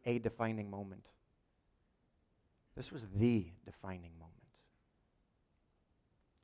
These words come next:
Their greatest opportunity, the moment of a lifetime. See, when God comes to visit, the visitation of God is, that word, visitation, it's not just a casual pop-in.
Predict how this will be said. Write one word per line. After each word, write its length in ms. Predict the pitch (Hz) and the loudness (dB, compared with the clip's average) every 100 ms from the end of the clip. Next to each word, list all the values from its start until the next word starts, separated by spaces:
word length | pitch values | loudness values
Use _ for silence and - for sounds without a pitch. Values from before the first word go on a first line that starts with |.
| 113 | 6
Their 120 | 123 | 6
greatest 460 | 113 117 151 139 - | 8 6 6 4 -2
opportunity, 540 | 120 123 - 110 101 | -2 -2 -4 -6 -4
the 80 | 101 | 2
moment 320 | 120 156 165 | 8 10 10
of 80 | 123 | 8
a 40 | |
lifetime. 500 | 113 110 110 110 101 - - - | 8 6 4 -2 -4 -6 -20 -6
See, 180 | - 160 | 6 6
when 280 | 151 151 151 | 8 4 4
God 260 | 165 196 | 0 0
comes 200 | 190 180 | -2 0
to 80 | 147 | 0
visit, 360 | 113 139 120 - | 8 8 8 4
the 80 | 123 | 10
visitation 840 | 135 185 220 - 156 151 190 185 | 10 12 8 6 2 4 2 4
of 180 | 147 123 | 2 6
God 340 | 127 135 143 - - _ - | 8 8 6 0 -20 _ -2
is, 260 | 139 117 - - | 0 0 -8 8
that 180 | 147 - | 8 8
word, 460 | 123 135 147 175 | 8 10 10 6
visitation, 720 | 135 139 139 139 143 135 165 160 - - | 4 4 4 2 0 2 -4 -4 -12 -6
it's 160 | 139 180 | -2 4
not 180 | 220 | 4
just 160 | 202 - | 2 -4
a 60 | 147 | -4
casual 420 | 127 143 123 120 | 2 2 4 2
pop-in. 520 | - 143 135 - | 2 -6 -6 -8